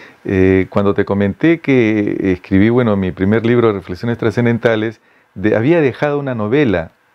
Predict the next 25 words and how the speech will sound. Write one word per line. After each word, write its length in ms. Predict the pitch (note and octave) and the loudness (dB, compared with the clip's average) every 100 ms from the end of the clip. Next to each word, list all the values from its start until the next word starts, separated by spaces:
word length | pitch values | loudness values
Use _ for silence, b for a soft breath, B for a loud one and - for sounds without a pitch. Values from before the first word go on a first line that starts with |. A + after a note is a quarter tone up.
| _ - | _ -6
eh, 380 | F#2 F#2 G2 - | -2 0 -2 -4
¿no? 300 | F#2+ A2+ C#3+ | -2 0 2
en 100 | A#2 | 0
la 100 | G2 | 0
primera 380 | F#2+ G#2 B2 A2 | -2 -2 -2 0
página, 460 | A#2 - A2+ C3 b b b b b | -4 -4 -12 -12 b b b b b
que 200 | - G#2+ | -2 0
aún 240 | F#2+ A#2+ C3 | 2 0 -2
sigue, 280 | - C3 A#2+ | 0 0 0
como 220 | A#2 G#2+ | -4 -4
te 140 | G#2+ | -2
digo, 640 | A2+ B2 A#2+ A2 G2+ F#2 - | 2 2 4 2 0 -2 -6
eh, 380 | F#2 F2+ F2 E2+ | -6 -4 -6 -6
pendiente 420 | F#2 F#2+ A2+ B2 | -2 2 2 2
de 80 | A#2 | 0
escribir, 480 | G2+ A#2+ A#2+ B2 - B B B B _ - | -2 0 2 2 -2 B B B B _ 0
pero 200 | A#2+ A#2+ | 0 0
me 140 | A#2+ | -2
quedaron 420 | - C#3 G#3 G3 | 0 0 2 0
las 140 | C#3+ B2 | -2 -2
ganas 300 | F#3+ F3 G#2 | -4 -4 -6
de 60 | |
escribir 280 | G2+ - G2+ | -8 -2 -2
una 120 | F#2+ | 0
novela, 520 | F#2 E2+ E2 - F#2+ | -2 -2 -2 -4 -10